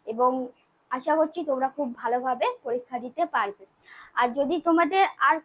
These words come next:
কোনো বিষয় কঠিন লাগে, বুঝতে অসুবিধা হয়,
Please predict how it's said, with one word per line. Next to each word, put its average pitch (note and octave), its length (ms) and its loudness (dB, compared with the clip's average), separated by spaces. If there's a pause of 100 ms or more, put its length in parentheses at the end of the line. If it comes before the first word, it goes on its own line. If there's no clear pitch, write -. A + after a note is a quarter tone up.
কোনো D#4+ 220 0
বিষয় D4+ 520 2 (320)
কঠিন C#4+ 300 2
লাগে, D4+ 340 2
বুঝতে B3+ 340 -2
অসুবিধা C4+ 560 -2
হয়, C4+ 220 2